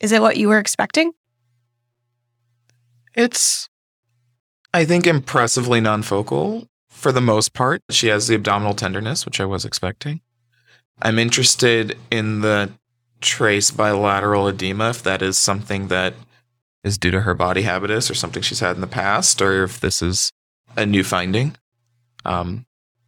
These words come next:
Speaker 2: 'cause otherwise, why would it be noted? But otherwise, yeah, it's pretty, pretty unremarkable. Also, she's afebrile.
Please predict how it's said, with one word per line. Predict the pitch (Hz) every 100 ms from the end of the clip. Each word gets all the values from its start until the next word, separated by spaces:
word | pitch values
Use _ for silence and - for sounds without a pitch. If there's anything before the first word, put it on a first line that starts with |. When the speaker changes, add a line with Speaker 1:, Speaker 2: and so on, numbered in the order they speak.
| _ _
Speaker 2:
'cause | - 82
otherwise, | 85 87 90 - _ _ _ _ _ _ _ _ _
why | -
would | - 90
it |
be | -
noted? | 101 87 165 - - _ _ _ _
But | 110
otherwise, | 143 175 127 123
yeah, | 123
it's | 107 -
pretty, | - 131 117 110 120 _ _ _ _
pretty | 113
unremarkable. | 107 101 98 101 98
Also, | - 147 -
she's | - 127
afebrile. | 113 98 95 90 127